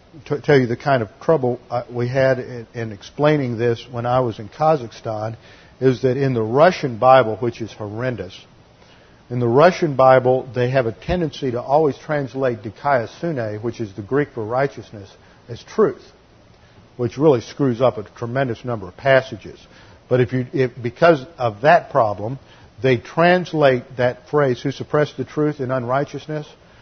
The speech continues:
that is translated as "who suppress the word in truth," which is a meaningless statement. You know, you wonder why, why they can't get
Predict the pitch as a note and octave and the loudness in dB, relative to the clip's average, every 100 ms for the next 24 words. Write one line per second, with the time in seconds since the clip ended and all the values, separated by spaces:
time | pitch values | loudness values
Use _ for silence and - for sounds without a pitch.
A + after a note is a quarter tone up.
0 | _ - C#3 B2 - D#3 D3+ C#3 C3+ B2 | _ -2 0 0 -2 -2 0 0 2 2
1 | A#2+ - C3 A#2+ - C#3 - B2 A2 C#3 | -2 -4 -8 -6 -4 -4 -4 -6 2 4
2 | C3+ A#2+ G#2 - A#2+ - - _ _ _ | 4 0 -10 -6 -6 -6 -20 _ _ _
3 | _ _ _ _ _ _ _ _ _ _ | _ _ _ _ _ _ _ _ _ _
4 | _ _ _ _ _ C3+ C#3 A#2 A#2 A2 | _ _ _ _ _ -10 -8 -6 -4 -2
5 | C#3 F3 C3 A2 G2 - - D3+ C#3 G2 | 0 0 -2 -6 -10 -14 -8 -6 -6 -12
6 | - _ _ _ _ _ _ _ _ _ | -20 _ _ _ _ _ _ _ _ _
7 | A#2+ C3 B2+ B2 B2+ F3 G3 C#3 A#2+ B2 | -8 -6 -4 -4 2 4 4 2 -2 -4
8 | A#2+ C3 B2 A2+ - C#3+ B2 B2 | -2 -2 0 -6 -2 -4 -2 -4